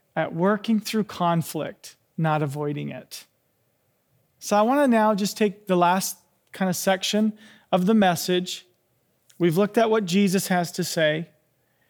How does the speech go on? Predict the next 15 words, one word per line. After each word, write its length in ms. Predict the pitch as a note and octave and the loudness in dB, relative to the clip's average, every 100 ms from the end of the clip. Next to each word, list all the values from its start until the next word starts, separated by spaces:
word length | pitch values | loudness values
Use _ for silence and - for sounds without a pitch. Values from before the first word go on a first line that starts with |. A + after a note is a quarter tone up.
| _ _ _ | _ _ _
We've 220 | F3+ D#3 | 0 2
looked 260 | F3+ G3+ A3+ | 0 0 0
at 220 | A3+ - - | -2 -4 -6
how 440 | F#3+ G#3 A3 - | 0 2 2 -2
he 180 | - G#3 | -6 0
aligns 720 | G#3 G3 F3+ F#3 F#3+ F#3+ - | 2 4 4 2 2 0 0
this 300 | F3+ E3 - - _ | -2 -2 -4 -10 _
presence 480 | - F#3 F#3 A#3 G#3+ | -4 0 2 2 0
of 180 | B3 - | -2 -2
people 420 | A3 G3+ - G3 | 0 0 0 -2
with 120 | F#3 | -2
the 80 | E3 | -6
presence 460 | C#3 D#3+ D#3 F#3+ G3+ | -4 -2 -2 -4 -6
of 140 | G3+ | -6
God. 340 | D#3+ C3+ C#3 | -4 -4 -8